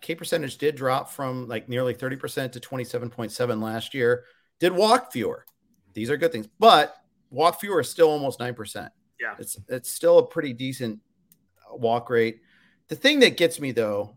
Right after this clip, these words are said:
Speaker 1: with Mahle and that, why I'm not high on Mahle is that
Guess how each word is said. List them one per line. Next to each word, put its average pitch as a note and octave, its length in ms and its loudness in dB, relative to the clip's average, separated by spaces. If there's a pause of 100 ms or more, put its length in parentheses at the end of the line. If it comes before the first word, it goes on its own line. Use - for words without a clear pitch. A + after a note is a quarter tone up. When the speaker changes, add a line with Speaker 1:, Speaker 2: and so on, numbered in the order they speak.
(140)
Speaker 1:
with B2+ 220 -14
Mahle A2+ 640 -4
and G#2 160 -10
that, A2 140 -10
why A2+ 180 -2
I'm G#2+ 80 -4
not A2+ 180 -2
high A2 220 -4
on G#2+ 140 -6
Mahle G#2 420 -4
is G#2+ 480 -6
that G2+ 360 -8